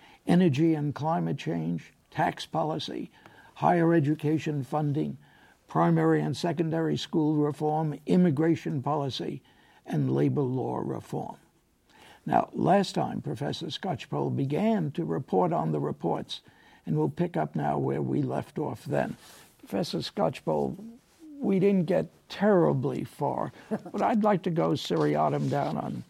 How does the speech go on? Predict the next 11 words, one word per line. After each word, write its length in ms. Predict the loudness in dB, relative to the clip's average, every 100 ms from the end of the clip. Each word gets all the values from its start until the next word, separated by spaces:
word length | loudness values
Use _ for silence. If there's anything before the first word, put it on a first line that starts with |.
| _ -20 -20
some 280 | -6 0 4
of 220 | 4 2
the, 380 | 2 0 0 -2 -4
uh, 60 | -4
reports 720 | -2 -4 -2 0 0 -2 -4
of 200 | -2 -4
your, 440 | -4 -4 -6 -6 -10 -8
um, 600 | -8 -8 -8 -10 -12 -18 _ -10
uh, 280 | -8 -8 -8
work. 480 | -6 -2 -2 -2 -14 -20 -20 _ -20 -20 _ -8
Uh, 280 | -4 -2